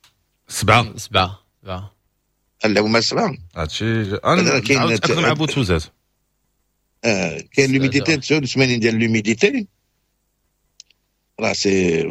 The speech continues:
Speaker 3: في النهار كله حراره تكون ثمانية وعشرين.
Speaker 1: مم.
Speaker 3: وانا اني جو بونس على ما شفت هادي تكون واقيلا شويه ديال الشتا، هادي تحت الشتا.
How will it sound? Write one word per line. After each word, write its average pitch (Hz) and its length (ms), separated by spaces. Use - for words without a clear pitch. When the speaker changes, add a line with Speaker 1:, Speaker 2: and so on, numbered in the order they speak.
Speaker 3:
في - 80
النهار 107 320
كله 113 760
حراره 113 480
تكون 104 280
ثمانية 98 300
وعشرين. 107 500
Speaker 1:
مم. 95 320
Speaker 3:
وانا 120 260
اني 135 240
جو 117 140
بونس 143 380
على 113 360
ما 120 300
شفت - 380
هادي 131 160
تكون 131 260
واقيلا 120 300
شويه 120 200
ديال 107 160
الشتا، - 360
هادي 92 120
تحت - 220
الشتا. - 320